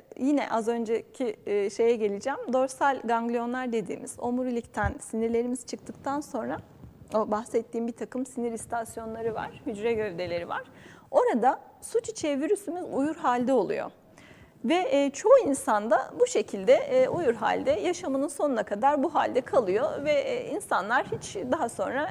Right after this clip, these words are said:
e, bununla ilgili bir rahatsızlık duymuyorlar ama bazı insanlarda, e,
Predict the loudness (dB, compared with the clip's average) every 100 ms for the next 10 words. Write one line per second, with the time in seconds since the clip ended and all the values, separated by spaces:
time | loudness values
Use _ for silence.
0 | -6 -6 -4 -2 2 2 2 -2 -4 2
1 | 4 4 0 -6 -8 -4 -2 -2 -2 -4
2 | -4 -4 -6 -10 -20 -20 -20 -20 _ 0
3 | 4 4 2 0 0 0 2 0 0 -4
4 | -6 -8 -8 -8 -4 -2 0 -2